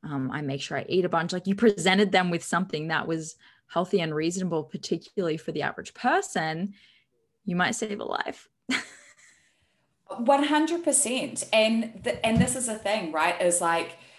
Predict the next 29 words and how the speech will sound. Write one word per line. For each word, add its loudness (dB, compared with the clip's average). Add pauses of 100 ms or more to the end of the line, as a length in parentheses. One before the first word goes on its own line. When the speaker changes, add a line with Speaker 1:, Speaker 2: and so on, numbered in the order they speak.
(200)
Speaker 2:
really, 2
um, 0 (260)
you -4
know, 4
that 0
glorification -2
of, -6
like, -4 (220)
healthy -2
eating -2
and -10
clean -8
eating -4
and, -6
like, -4 (560)
like, -2
working -2
out 2
so -2
hard. -2
It's -2
like, -6 (200)
holy -2
smokes. -4
Like, -6
imagine -4
if -8
we -10
actually -2